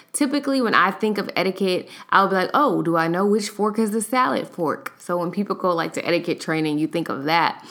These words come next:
But it's just, like, common sense etiquette that so many people lack. I personally don't care if you know which fork is the salad fork versus which is the dinner fork. I don't care if you eat, you know, <laughs> with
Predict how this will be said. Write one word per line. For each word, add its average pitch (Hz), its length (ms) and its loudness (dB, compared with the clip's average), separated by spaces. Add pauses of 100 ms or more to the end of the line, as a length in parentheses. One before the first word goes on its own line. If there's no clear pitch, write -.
(140)
But 233 100 2
it's 494 160 2
just, 427 200 0
like, 139 200 0
common 208 440 2
sense 240 400 0
etiquette 160 500 -2 (200)
that 156 140 -2
so 175 160 -2
many 180 240 0
people 175 360 -4
lack. 156 400 0
I - 80 2
personally 208 640 -4
don't 160 260 -2
care 208 300 -4
if 214 220 -6
you 233 80 0
know 220 180 -2
which 220 240 -2
fork 214 320 -4
is 196 120 -6
the 202 100 -4
salad 214 440 -2
fork 220 320 -2
versus 180 360 -4
which 196 160 -2
is 170 100 -4
the 151 80 -4
dinner 240 320 0
fork. 226 380 -4 (360)
I 190 120 4
don't 208 160 2
care 180 120 -2
if - 80 -10
you - 120 -8
eat, 165 420 -4 (320)
you 180 160 0
know, 185 480 2
<laughs> - 20 -2
with 170 320 0